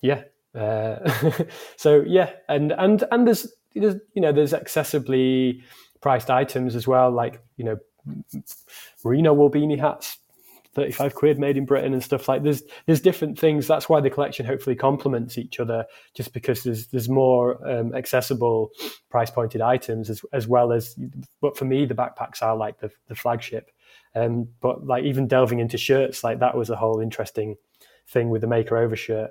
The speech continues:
um, that I did a couple of years ago that, um, that I overcomplicated, but really enjoyed, with it being a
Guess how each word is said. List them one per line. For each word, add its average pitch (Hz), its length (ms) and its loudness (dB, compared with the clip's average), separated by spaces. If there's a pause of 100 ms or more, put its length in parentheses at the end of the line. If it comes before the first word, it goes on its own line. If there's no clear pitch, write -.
(120)
um, 107 380 -8 (920)
that 117 120 -2
I 110 80 -4
did 113 160 0
a 110 40 -6
couple 113 220 -6
of 101 60 -8
years 123 200 0
ago 110 260 -2
that, 110 200 -4 (1300)
um, 113 440 -2 (300)
that 127 240 -4
I 123 80 0
overcomplicated, 131 840 2
but 123 120 -4
really 123 280 0
enjoyed, 113 460 -2 (140)
with 113 140 -6
it 117 80 -6
being 113 180 -4
a 107 80 -6